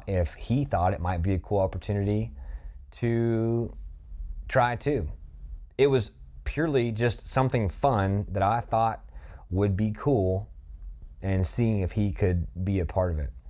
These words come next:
And so when I started making those calls, you know, he thought it was a great idea. Boom, he could do it. He wanted to partner together and make it happen. You know, I had the resources, he had the connections, he could create the content around it. It'd be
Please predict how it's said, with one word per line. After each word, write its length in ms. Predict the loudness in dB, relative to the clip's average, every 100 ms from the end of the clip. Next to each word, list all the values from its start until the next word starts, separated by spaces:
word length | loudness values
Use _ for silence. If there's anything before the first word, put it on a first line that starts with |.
| -16 -16 -16 -8 0
And 520 | 2 4 2 0 -2
so 600 | 0 2 4 2 -2 -8 -14 -16 -14 -18 -18 -8 0
when 140 | 2
I 120 | 2
started 220 | 2 2
making 200 | 2 2
those 160 | 0 0
calls, 680 | 0 0 0 0 -2 -4 -8 -6
you 120 | -2
know, 100 | 0
he 100 | 2
thought 120 | 2
it 100 | 2
was 80 | 2
a 0 |
great 160 | 2
idea. 320 | 2 2 0 0
Boom, 400 | 2 4 4 0 -4 -6
he 140 | -2
could 100 | 2
do 140 | 2 2
it. 100 | 2
He 80 | 2
wanted 200 | 2 2
to 60 |
partner 300 | 2 2 2
together 320 | 0 -2 -4
and 100 | -6
make 120 | -8 -8
it 80 |
happen. 360 | -10 -10 -10 -12 -14 -18 -20 -20 -8
You 100 | -2
know, 180 | 0 0 2
I 140 | 2
had 120 | 2
the 80 | 2
resources, 640 | 2 2 2 2 0 -2
he 240 | -2 0 2
had 160 | 2
the 80 | 0
connections, 680 | -2 0 0 0 0 0 0
he 160 | -2 0
could 180 | 0
create 200 | 0 -2
the 60 | -2
content 380 | 0 0 0 0
around 320 | 0 0 0
it. 160 | 0 -2 -14 -8 -2
It'd 120 | 2
be 220 | 2